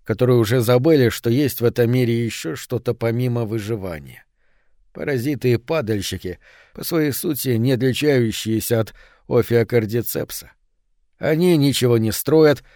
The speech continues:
и не пытаются сохранить. Они лишь стараются остаться в живых. В их безжалостной патриархальной системе место женщины приравнено к вьючному животному или самке, удел которой — забота о размножении.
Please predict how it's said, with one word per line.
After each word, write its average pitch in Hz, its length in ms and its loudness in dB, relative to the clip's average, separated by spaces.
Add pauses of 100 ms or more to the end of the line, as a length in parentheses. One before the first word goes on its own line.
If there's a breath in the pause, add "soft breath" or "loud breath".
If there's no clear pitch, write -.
(220 soft breath)
и 117 140 2
не 131 120 4
пытаются 131 640 2
сохранить. 113 840 -2 (520)
Они 131 320 0
лишь 135 200 2
стараются 135 600 0
остаться 123 520 -2
в 104 60 -6
живых. 101 500 -10 (680)
В 113 120 0
их 123 120 4
безжалостной 127 720 2
патриархальной 120 840 2
системе 127 640 -4 (420 soft breath)
место 165 360 -2
женщины 123 580 0
приравнено 127 640 2
к - 80 -14
вьючному 135 520 0
животному 113 560 2
или 127 180 4
самке, 117 440 2
удел 110 300 2
которой — 135 460 0 (300 soft breath)
забота 120 580 0
о 120 40 0
размножении. 110 800 -4